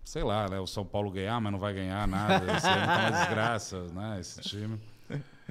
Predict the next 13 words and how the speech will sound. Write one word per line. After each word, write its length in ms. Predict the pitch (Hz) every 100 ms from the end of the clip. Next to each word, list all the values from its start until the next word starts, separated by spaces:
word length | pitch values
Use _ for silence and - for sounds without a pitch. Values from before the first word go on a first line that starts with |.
| - - - -
É... 1160 | 98 104 104 107 104 101 104 101 101 98 95 92 80 - - - - - -
mas, 600 | 120 110 123 139 131 - - -
é, 220 | 143 147
acho 140 | 156
que 60 | 202
a 40 |
principal 380 | 190 190 - 196
coisa 180 | 196 185
é 60 | 180
o 40 |
seguinte: 520 | 143 104 92 - 107 110
é, 140 | 110
precisa 880 | 110 131 - - 143 160 143 147